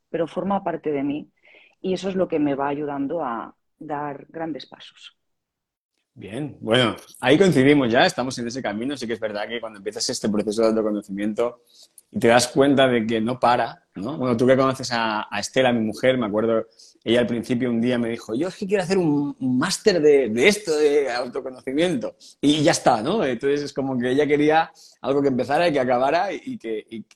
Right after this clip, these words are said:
Speaker 2: y que ya está, ¿no? Pero te das cuenta de que esto realmente no es así, ¿no? De que esto es un viaje, y es un viaje muy bonito, ¿no? Tiene, tiene días mejores, días peores, pero al final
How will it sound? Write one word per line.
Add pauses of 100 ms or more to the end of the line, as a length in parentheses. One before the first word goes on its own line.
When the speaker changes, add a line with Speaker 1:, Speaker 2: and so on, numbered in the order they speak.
(140)
Speaker 2:
y
que
ya
está,
¿no? (380)
Pero
te
das
cuenta
de
que
esto
realmente
no
es
así,
¿no?
De
que
esto
es
un
viaje, (320)
y
es
un
viaje
muy
bonito, (300)
¿no?
Tiene, (160)
tiene (100)
días
mejores,
días
peores,
pero
al
final